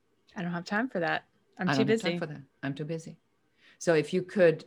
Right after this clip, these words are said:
Speaker 2: if you could shift that, reframe that, help people to, and not with productivity tools.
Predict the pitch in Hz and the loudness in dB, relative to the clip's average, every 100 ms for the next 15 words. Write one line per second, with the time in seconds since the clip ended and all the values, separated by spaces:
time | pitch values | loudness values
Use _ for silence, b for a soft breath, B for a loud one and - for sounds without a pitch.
0 | - 156 - 180 - 165 135 - _ - | -6 -6 -2 -4 0 -2 -2 -10 _ -14
1 | - 190 196 - 147 139 131 123 _ 147 | -2 0 0 -2 0 2 0 -4 _ -2
2 | 185 - 160 139 135 131 139 151 139 165 | -2 0 0 0 0 -2 0 -2 -2 -6
3 | 135 135 131 - 135 123 b b b b | -2 -2 -4 -4 -4 -4 b b b b
4 | 151 156 170 185 220 240 240 226 214 214 | 0 4 6 6 4 2 2 2 4 2
5 | 214 226 214 180 135 - 107 76 - | -2 0 2 0 -2 -6 -6 -8 -14